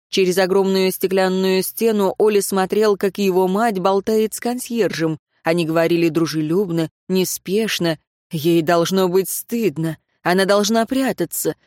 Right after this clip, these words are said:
надеяться, что ее не заметят. Но она была такой расслабленной. Он долго ждал, пока она выйдет. Она не вышла. Он бы прождал всю ночь, но консьерж вышел и спросил, почему он там слоняется.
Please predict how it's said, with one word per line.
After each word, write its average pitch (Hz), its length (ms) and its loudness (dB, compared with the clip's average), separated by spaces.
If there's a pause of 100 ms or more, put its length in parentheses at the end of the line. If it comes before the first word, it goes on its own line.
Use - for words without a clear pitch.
(160)
надеяться, 214 720 0
что - 220 -2
ее 226 300 -2
не 247 120 0
заметят. 269 720 -2 (320)
Но 170 220 0
она 160 220 0
была 160 200 0
такой 160 300 -2
расслабленной. 165 920 -6 (500)
Он 170 240 0
долго 170 280 2
ждал, 160 340 0
пока 165 340 -4
она 165 240 -2
выйдет. 185 480 -2 (300)
Она 185 220 0
не 226 160 -2
вышла. 165 480 -2 (400)
Он 180 220 0
бы 180 100 0
прождал 196 540 2
всю - 280 -2
ночь, 226 300 -2
но 190 160 0
консьерж 196 680 -2
вышел 214 420 0
и 190 40 0
спросил, 196 480 -2
почему 226 340 -4
он 226 160 0
там 226 180 -2
слоняется. 226 840 -2